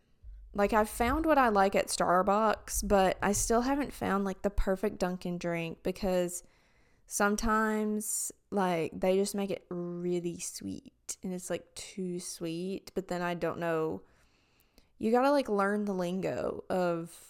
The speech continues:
of Dunkin'. Because one time, <laughs> one time, it was, like, one of the last times I was there,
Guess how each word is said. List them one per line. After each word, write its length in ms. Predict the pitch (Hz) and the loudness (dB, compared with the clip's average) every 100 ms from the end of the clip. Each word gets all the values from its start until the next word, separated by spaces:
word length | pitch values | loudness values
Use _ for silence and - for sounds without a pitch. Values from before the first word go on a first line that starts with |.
| - - _ _ _ _ _ _ _ _ - _ _ _ _ _ _ _ _ _ _ _ _ _ - | -20 -20 _ _ _ _ _ _ _ _ -20 _ _ _ _ _ _ _ _ _ _ _ _ _ -4
of 360 | 190 185 180 185 - - | 0 0 -2 -8 -14 -4
Dunkin'. 540 | 185 175 - 156 143 214 | -2 -2 -4 -4 0 2
Because 280 | 254 311 | 4 4
one 220 | 240 220 240 | 6 6 8
time, 440 | 277 302 339 269 - - - | 6 4 -2 -4 -8 -18 -20
<laughs> 240 | - - | -20 -4
one 160 | 233 233 | 0 2
time, 540 | 277 262 247 254 254 - _ _ _ _ _ _ _ _ _ _ - | 2 2 0 -2 -4 -8 _ _ _ _ _ _ _ _ _ _ -2
it 80 | 196 | 2
was, 140 | 214 269 | 4 4
like, 160 | 277 | 4
one 120 | 240 | 2
of 60 | 226 | 2
the 80 | 202 | 4
last 320 | 190 180 185 | 4 4 2
times 320 | 196 185 185 | 0 0 0
I 120 | 170 | 2
was 160 | 165 165 | 2 2
there, 460 | 170 160 170 170 | 2 2 2 0